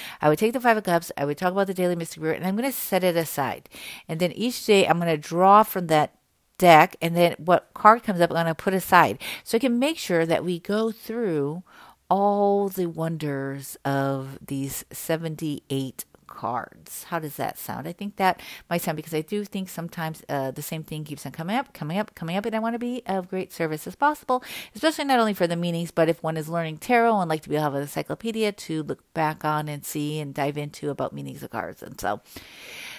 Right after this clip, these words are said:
to be continued. This is a, a constant flow and evolution of,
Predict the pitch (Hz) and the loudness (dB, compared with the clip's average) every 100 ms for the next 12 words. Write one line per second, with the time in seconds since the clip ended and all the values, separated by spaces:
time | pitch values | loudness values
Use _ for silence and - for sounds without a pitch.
0 | - - - - - _ - 339 330 302 | -20 -20 -20 -20 -20 _ 6 8 10 6
1 | 285 254 214 175 170 180 202 214 190 185 | 2 4 4 4 2 0 4 8 10 10
2 | - 202 202 190 185 - - 226 233 226 | 8 6 6 8 6 4 0 2 2 0
3 | 220 220 - - 196 185 180 180 180 185 | -2 -2 -4 0 6 8 10 8 6 2
4 | 175 - 180 170 - 170 170 160 156 - | -4 -6 -4 -2 0 0 0 0 -2 -4
5 | 151 147 151 147 147 147 147 147 165 | -4 -4 -4 -2 2 2 0 -4 -10